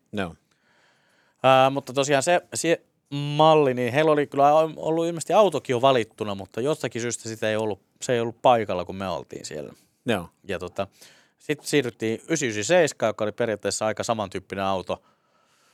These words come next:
Speaker 2: Öö, siitä oli tää silloinen Targa-versio, joka perustuu siis siihen, että siinä on niinku lasikatto, joka liukuu taaksepäin. Et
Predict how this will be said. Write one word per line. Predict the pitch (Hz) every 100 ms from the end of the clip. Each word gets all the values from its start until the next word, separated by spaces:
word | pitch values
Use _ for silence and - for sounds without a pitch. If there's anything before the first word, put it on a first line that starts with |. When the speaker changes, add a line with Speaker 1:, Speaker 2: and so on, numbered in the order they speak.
| _ _ _ _ 104
Speaker 2:
Öö, | 101 101 104
siitä | 175 165
oli | 127
tää | 113 113 110 104 _ _ _
silloinen | - 175 147 110 104
Targa-versio, | - 127 113 107 101 98 - 104
joka | 95 98
perustuu | 117 107 -
siis | 98 90
siihen, | 131 107
että | -
siinä | 101
on | 101
niinku | 104 110
lasikatto, | 143 160 117 110 - 92
joka | 92 98
liukuu | 104 90 90 85 85 _ _ _
taaksepäin. | - 95 82 - - - -
Et | -